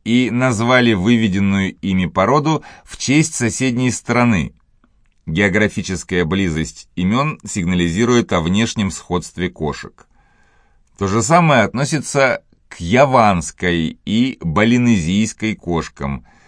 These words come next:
длинношёрстным версиям сиамской породы. Гаваны не имеют ничего общего с Кубой,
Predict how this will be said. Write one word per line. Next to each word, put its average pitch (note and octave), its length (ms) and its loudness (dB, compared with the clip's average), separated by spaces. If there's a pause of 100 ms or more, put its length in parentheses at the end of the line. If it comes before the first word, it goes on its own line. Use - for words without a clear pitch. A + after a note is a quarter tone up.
(120)
длинношёрстным G2 880 0
версиям G2 640 -2 (160)
сиамской D#2+ 640 -2
породы. B1 600 -4 (1200)
Гаваны G#2+ 720 2 (240)
не B2 380 2
имеют C3 560 0
ничего C3 760 0
общего A2 360 -2
с - 120 -6
Кубой, F2 640 -2